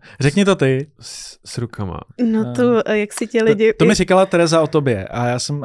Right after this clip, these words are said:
Speaker 1: a já jsem se na to ptal Studny a Studna si to moc jako
Speaker 3: Ty si to
Speaker 1: nepamatuje.
Speaker 3: nepamatuješ, protože mě to možná říkal někdo úplně jiný, jako,
Speaker 2: Mhm.
Speaker 3: ale, ale bylo to o tom,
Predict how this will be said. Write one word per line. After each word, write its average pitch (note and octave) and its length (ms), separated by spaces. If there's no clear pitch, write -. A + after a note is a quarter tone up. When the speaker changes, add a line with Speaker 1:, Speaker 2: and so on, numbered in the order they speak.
Speaker 1:
a - 60
já C#3+ 100
jsem D3+ 140
se E3+ 180
na D#3+ 120
to D#3+ 100
ptal E3 200
Studny D3+ 260
a D#3+ 60
Studna C#3+ 240
si D#3+ 100
to D#3 60
moc E3 140
jako E3+ 160
Speaker 3:
Ty - 40
si C#3+ 80
to D3+ 80
Speaker 1:
nepamatuje. D3+ 200
Speaker 3:
nepamatuješ, A#3+ 420
protože A3 300
mě B3+ 140
to C4 80
možná B3+ 280
říkal C4 240
někdo B3 220
úplně C4 260
jiný, A#3 380
jako, F3+ 340
Speaker 2:
Mhm. E3 120
Speaker 3:
ale, A3+ 360
ale A3+ 180
bylo A3 220
to G#3+ 120
o - 80
tom, A3+ 320